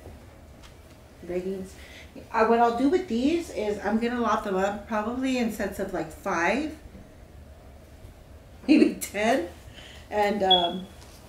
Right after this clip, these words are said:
I'll list them on eBay and Mercari or wherever. I'll just get those all listed asap. But, I mean, they're brand new.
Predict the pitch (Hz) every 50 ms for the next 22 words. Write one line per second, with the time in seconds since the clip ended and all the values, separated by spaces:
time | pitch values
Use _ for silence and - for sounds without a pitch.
0 | - - - - - - - 214 233 262 254 - - 240 240 226 196 185 190 185
1 | 185 180 - - - - - - - - - - - - 196 220 208 202 202 202
2 | 196 190 185 175 170 165 160 170 - - - - - - 170 165 - 175 165 165
3 | 160 160 165 165 160 156 147 143 - - - 170 165 147 120 110 - 147 156 156
4 | 160 - - - - - 175 180 180 185 - - - - 165 160 - - - -
5 | 156 151 - 147 147 139 135 143 147 - - - - - 156 147 151 - 131 135
6 | - - - - - - - - - - - - - - - - - - - -
7 | - - - - - - - - - - - - - - - - - - - -
8 | - - - - - - - - - - - - - 247 240 240 - - - -
9 | - - 214 226 226 214 208 202 202 - 202 196 190 190 220 233 220 214 208 214